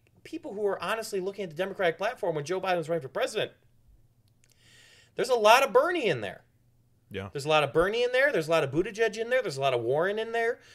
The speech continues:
Speaker 1: There's a lot of, uh, 'cause that's what a political party's platform is meant to be. Hey,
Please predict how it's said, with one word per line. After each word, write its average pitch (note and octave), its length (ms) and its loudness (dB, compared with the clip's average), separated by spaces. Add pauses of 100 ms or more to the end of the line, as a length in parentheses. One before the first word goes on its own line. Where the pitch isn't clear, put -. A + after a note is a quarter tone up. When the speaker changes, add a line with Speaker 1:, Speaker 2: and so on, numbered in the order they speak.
(160)
Speaker 1:
There's C#3 180 -2
a C3+ 60 -2
lot D#3 360 0
of, D#3+ 160 -4
uh, C#3+ 120 -6 (460)
'cause D#3 140 -12
that's G#3+ 180 -2
what A#3+ 120 0
a - 20 -6
political G#3+ 480 -4
party's F#3 560 -4
platform E3+ 440 -6
is D#3 100 -10
meant F3 180 -4
to E3+ 60 -10
be. E3 400 -10 (580)
Hey, G3+ 400 0